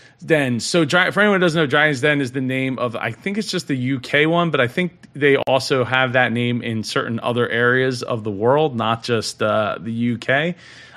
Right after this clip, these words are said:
I'm, I'm open to doing that, uh, but, uh,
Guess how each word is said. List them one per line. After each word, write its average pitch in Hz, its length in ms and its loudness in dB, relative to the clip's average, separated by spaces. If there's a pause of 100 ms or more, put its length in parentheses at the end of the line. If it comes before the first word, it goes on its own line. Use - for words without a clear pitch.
(160)
I'm, 175 360 4
I'm 170 320 4
open 185 420 4
to 226 160 0
doing 226 380 2
that, 233 340 -2
uh, 147 220 2
but, 139 260 -2 (580)
uh, 165 100 -2